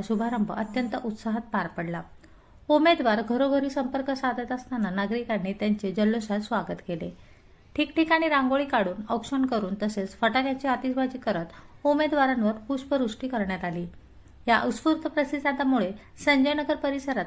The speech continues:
भाजपच्या प्रचाराला वेगळीच ऊर्जा मिळाली असून प्रभागात भाजपच्या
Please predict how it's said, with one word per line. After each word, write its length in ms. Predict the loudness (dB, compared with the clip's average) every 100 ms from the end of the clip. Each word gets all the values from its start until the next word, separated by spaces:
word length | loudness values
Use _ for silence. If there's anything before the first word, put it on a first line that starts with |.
| -2
भाजपच्या 480 | 0 2 2 0 -4
प्रचाराला 500 | -4 -2 0 0 0
वेगळीच 440 | 0 0 0 -4
ऊर्जा 320 | 0 0 2 0
मिळाली 420 | 2 2 0 -2
असून 320 | -4 -2 -2 -4 -10 -20 -20 -20 4
प्रभागात 480 | 6 8 6 6 2 2
भाजपच्या 680 | 2 2 2 -2 -2 -2